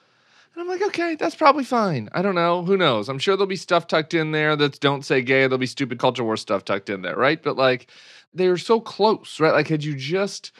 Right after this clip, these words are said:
like, re-, reoriented that speech, right? Like Biden did and made it eighty percent about these substantive things that you think people are mad about and then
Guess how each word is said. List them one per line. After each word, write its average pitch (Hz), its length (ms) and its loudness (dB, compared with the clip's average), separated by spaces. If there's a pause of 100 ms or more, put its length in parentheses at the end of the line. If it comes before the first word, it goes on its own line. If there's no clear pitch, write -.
(200)
like, 131 180 2
re-, 170 500 2 (120)
reoriented 143 880 2
that 90 260 -6
speech, - 500 -10
right? 120 300 2
Like 120 200 2
Biden 143 520 0
did 95 160 -2
and 117 180 -6
made 117 140 0
it 101 120 -2
eighty 156 260 2
percent 131 480 -2
about 117 260 0
these 113 200 -4
substantive 120 600 -4
things 117 340 0
that 110 60 -4
you 107 100 -4
think 110 320 -4
people 107 280 -4
are 123 220 2
mad 190 300 0
about 170 320 0
and 123 120 -6
then 120 200 -4